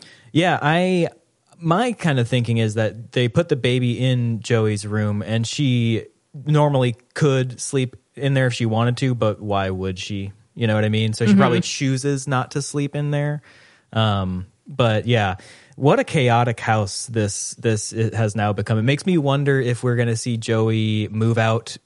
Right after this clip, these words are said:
Speaker 1: young, move
Speaker 2: In
Speaker 1: in with Dawson,
Speaker 2: Yeah.
Speaker 1: mo-, you know, like, something like that, because this is, I mean,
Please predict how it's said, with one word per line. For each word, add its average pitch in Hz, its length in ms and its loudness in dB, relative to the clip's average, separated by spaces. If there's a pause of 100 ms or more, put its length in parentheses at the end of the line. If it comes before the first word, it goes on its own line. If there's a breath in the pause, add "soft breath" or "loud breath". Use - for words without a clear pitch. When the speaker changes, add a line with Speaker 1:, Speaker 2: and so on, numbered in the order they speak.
(220)
Speaker 1:
young, 139 580 0
move 131 260 4
Speaker 2:
In 143 200 2
Speaker 1:
in 139 40 2
with 139 220 0
Dawson, 160 540 2
Speaker 2:
Yeah. 190 200 4
Speaker 1:
mo-, 131 60 0
you 135 120 0
know, 131 360 2
like, 110 300 0 (200 loud breath)
something 165 400 2
like 123 280 2
that, 120 260 2
because 113 380 0
this 113 200 -2
is, 104 300 -2 (680 soft breath)
I 151 60 2
mean, 139 320 2